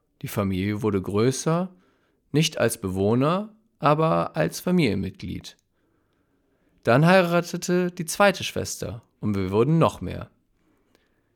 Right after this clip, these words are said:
Sie sind nicht gegangen und haben ihre Männer hergeholt. Dann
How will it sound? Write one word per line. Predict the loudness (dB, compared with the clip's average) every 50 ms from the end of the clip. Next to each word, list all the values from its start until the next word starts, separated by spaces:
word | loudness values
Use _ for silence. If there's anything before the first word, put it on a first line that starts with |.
| _ _ _
Sie | _ -4 -2
sind | 0 0 0 0
nicht | 0 -2 -2 0
gegangen | 0 2 6 6 6 4 4 0 -4 -6 -10 -12 -16 _
und | -8 -6 -6 -4 0
haben | 2 2 2 2 0
ihre | -4 -4 -2 -2
Männer | -2 -2 -2 -2 -2 -2
hergeholt. | 0 0 -2 -2 -2 -6 -8 -8 -8 -8 -8 -10 -14 -16 -20 _ _ _ _ _ _ _ _ _ _ _ _ _ _ _ _ _ _ _ _ -4
Dann | -2 -2 0 0 0 0 0 -2 -2 -4